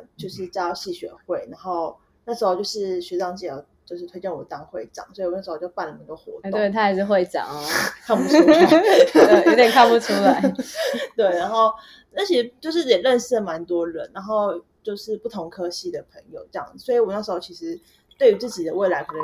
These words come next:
Speaker 1: 有一些别的想法吧，觉得好像，哎，不一定要做工程师，或是跟同学一样考研究所这样子。然后我觉得因为我自己本身也是比较喜欢跟人互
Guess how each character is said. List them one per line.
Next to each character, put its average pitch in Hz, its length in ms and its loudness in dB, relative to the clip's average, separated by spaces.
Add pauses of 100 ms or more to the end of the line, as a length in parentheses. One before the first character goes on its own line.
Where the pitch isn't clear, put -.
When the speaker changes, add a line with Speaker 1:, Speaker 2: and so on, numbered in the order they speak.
(140)
Speaker 1:
有 151 60 -6
一 - 20 -10
些 160 560 -10 (400)
别 170 180 0
的 160 320 -2
想 156 340 -12
法 - 300 -4
吧， - 180 -14
觉 208 60 -8
得 208 80 -6
好 180 60 -10
像， 190 160 -6
哎， 339 180 -8 (200)
不 277 120 -10
一 277 40 -8
定 277 140 -6
要 220 160 -2
做 214 160 -4
工 175 220 -6
程 - 180 -18
师， - 300 -14
或 185 100 -6
是 175 320 -6 (220)
跟 226 120 0
同 185 200 -10
学 170 180 -6
一 - 20 -14
样 180 140 -6
考 - 200 -18
研 - 100 -20
究 170 180 -6
所 - 280 -20
这 - 100 -20
样 - 80 -20 (120)
子。 - 180 -20 (340)
然 233 120 -4
后 359 160 4
我 233 80 4
觉 208 80 -2
得 202 80 0
因 233 120 -2
为 294 240 2 (240)
我 202 100 -4
自 320 140 -6
己 269 80 0
本 - 260 -8
身 214 160 -2
也 170 100 -6
是 240 200 -4
比 - 200 -18
较 151 480 -2
喜 - 320 -12
欢 190 460 -2
跟 208 220 0
人 - 80 -4
互 180 340 -14